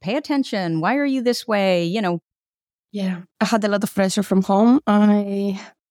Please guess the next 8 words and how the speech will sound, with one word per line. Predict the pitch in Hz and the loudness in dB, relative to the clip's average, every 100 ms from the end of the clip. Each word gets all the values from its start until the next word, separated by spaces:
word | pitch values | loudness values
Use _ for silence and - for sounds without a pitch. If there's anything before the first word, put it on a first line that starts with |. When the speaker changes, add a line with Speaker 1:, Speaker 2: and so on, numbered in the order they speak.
| - | 0
Speaker 2:
I | 202 | 2
was | 202 | 4
a | 196 | 2
perfectionist. | 196 185 190 - - 220 311 - - - _ _ _ _ - | 0 -2 -4 -4 -2 0 0 -4 -12 -20 _ _ _ _ -12
Speaker 1:
Uh. | 139 131 135 _ _ | -8 -8 -8 _ _
Speaker 2:
So | - - 190 196 | -8 -4 -2 -2
yes, | 190 180 175 - - - | -2 -6 -6 -8 -6 -2
um, | 190 190 185 180 180 190 196 | 2 4 6 4 4 2 -2